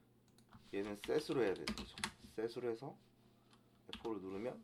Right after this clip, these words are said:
여기까지 가고, 이 스트링 시트 네임은 처음에 비어있지만 시트 원으로 됐고, 얘를 셀렉트 해주고 그리고 바꿔주는 겁니다. 그리고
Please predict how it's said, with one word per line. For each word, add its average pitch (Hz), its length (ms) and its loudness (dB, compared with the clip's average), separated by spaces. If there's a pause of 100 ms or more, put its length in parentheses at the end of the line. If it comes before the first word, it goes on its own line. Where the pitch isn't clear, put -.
(120)
여기까지 101 260 0
가고, 92 340 -2 (640)
이 110 200 2
스트링 160 580 6
시트 - 240 -4
네임은 135 580 6
처음에 165 300 2
비어있지만 120 580 4
시트 - 260 -6
원으로 104 280 4
됐고, - 420 -4 (500)
얘를 104 140 6
셀렉트 151 360 4
해주고 160 360 0 (220)
그리고 - 240 -6
바꿔주는 101 420 0
겁니다. - 300 -12 (840)
그리고 127 440 6